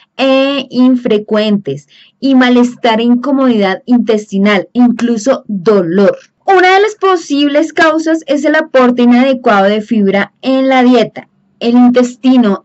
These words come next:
el hígado, los riñones, la sangre y los pulmones son los órganos más implicados en el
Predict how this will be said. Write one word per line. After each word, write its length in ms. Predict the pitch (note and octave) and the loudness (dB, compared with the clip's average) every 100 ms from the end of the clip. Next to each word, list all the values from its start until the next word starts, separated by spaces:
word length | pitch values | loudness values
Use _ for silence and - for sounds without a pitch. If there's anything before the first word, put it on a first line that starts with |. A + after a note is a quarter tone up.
| _ | _
el 200 | F#3+ G3+ | -6 0
hígado, 460 | B3 B3+ G3+ F#3 F3+ | 0 2 0 -2 -2
los 180 | G3+ G3 | -2 -2
riñones, 640 | F#3 F#3 G#3 A3+ G3+ E3+ | -2 -2 -2 -2 -2 -2
la 100 | F3 | -6
sangre 480 | F3 - A3 G3 E3+ - | -6 -4 -2 -2 -4 -6
y 140 | G#3+ | -2
los 320 | G3+ B3+ D4 | 0 0 -2
pulmones 680 | - D4 C#4 C4+ C4 C4+ _ | -8 -4 -2 0 -2 -4 _
son 320 | - - B3+ | -10 -4 0
los 160 | C4 C4+ | 0 -2
órganos 400 | C4 C4 C4 A#3+ | -2 0 0 0
más 380 | G#3+ G#3 G#3+ A3+ | 0 -2 -2 -6
implicados 600 | G#3 A#3+ A3 E3 F3 G3+ | -6 -6 -4 -6 -6 -4
en 120 | G3+ | -4
el 180 | F#3+ | -4